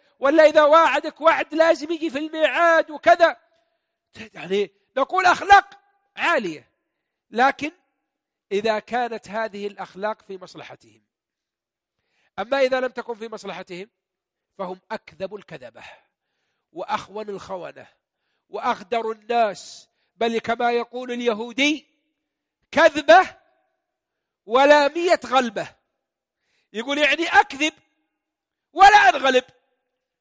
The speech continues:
بل قال: "مئة كذبة ولا غلبة". يقول يعني أنا مستعد إني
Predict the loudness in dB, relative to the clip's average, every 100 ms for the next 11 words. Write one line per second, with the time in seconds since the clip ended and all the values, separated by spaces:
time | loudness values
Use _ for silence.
0 | _ _ _ _ _ _ _ -2 0 0
1 | 2 6 6 4 -14 _ _ _ 4 4
2 | 4 0 0 -4 4 4 4 4 6 6
3 | 0 _ _ _ _ _ _ _ -4 0
4 | 2 2 0 -2 -4 -12 -16 _ _ _
5 | _ _ _ _ _ _ _ _ _ -14
6 | -6 -2 0 0 0 2 2 0 -8 -6
7 | -4 -4 -6 -6